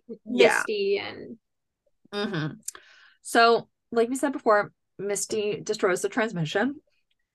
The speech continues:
Speaker 2: It makes me so angry.
Speaker 1: Yeah. 'Cause they
Speaker 2: Like, we
Speaker 1: literally
Speaker 2: get a
Speaker 1: could have been
Speaker 2: great
Speaker 1: saved.
Speaker 2: plot out of it, but, like, oh my God.
Speaker 1: Yeah.
Speaker 2: I'd be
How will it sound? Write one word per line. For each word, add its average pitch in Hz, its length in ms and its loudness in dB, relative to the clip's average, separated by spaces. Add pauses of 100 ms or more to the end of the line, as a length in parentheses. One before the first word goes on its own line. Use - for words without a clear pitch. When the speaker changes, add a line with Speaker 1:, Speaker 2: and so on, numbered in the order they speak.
(1080)
Speaker 2:
It 277 160 0
makes 269 380 0
me 233 160 -4
so 214 440 -6
angry. 151 800 -8
Speaker 1:
Yeah. 170 320 2 (560)
'Cause 208 120 -2
they 208 120 8
Speaker 2:
Like, 311 160 8
we 320 160 6
Speaker 1:
literally 349 60 8
Speaker 2:
get 370 80 10
a 415 60 10
Speaker 1:
could 381 40 12
have 294 80 4
been 277 80 6
Speaker 2:
great 277 140 10
Speaker 1:
saved. 240 200 2
Speaker 2:
plot 233 280 8
out 208 140 0
of 196 100 -6
it, 190 180 -6
but, 190 60 -8
like, 196 200 -4 (160)
oh 254 200 -4
my - 240 -6
God. - 480 -4 (140)
Speaker 1:
Yeah. 185 280 0
Speaker 2:
I'd - 640 -10
be - 160 -10